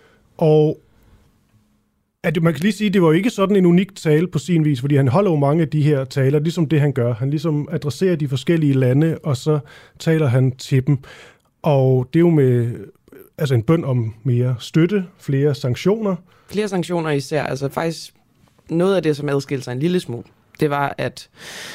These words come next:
Speaker 2: han ikke snakkede så meget om våbenstøtte, men om, øh, sanktioner.
Speaker 1: Ja. Og så derudover, så kan man jo også se, sådan en tale her bliver jo meget skræddersyet til hver enkelt land.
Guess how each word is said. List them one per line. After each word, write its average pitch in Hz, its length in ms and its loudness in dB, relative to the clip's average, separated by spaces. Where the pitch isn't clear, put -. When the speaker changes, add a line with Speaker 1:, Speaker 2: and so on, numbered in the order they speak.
Speaker 2:
han 151 220 -2
ikke 156 140 -6
snakkede 143 200 -4
så 131 100 -8
meget 131 80 -2
om 127 140 -2
våbenstøtte, 156 580 0
men 131 340 -2
om, 117 260 -6
øh, 123 180 -6
sanktioner. - 480 -8
Speaker 1:
Ja. 120 120 -2
Og 190 140 -2
så - 80 -10
derudover, 185 480 4
så 127 140 -6
kan 208 120 -2
man 202 80 4
jo 170 40 4
også 175 120 0
se, 202 140 0
sådan 185 140 -2
en 170 40 2
tale 165 280 2
her 170 120 2
bliver 151 200 2
jo 147 60 4
meget 139 280 2
skræddersyet 180 540 0
til 143 100 -4
hver 139 100 2
enkelt 127 160 0
land. 123 140 -2